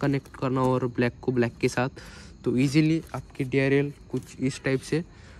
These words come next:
जल जाएगी without any problem। और बात रही इसके switch को लेकर, तो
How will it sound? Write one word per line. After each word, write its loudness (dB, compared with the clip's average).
जल 2
जाएगी 2
without 2
any 4
problem। 2
और 4
बात 6
रही 4
इसके 2
switch -2
को 6
लेकर, 2
तो 2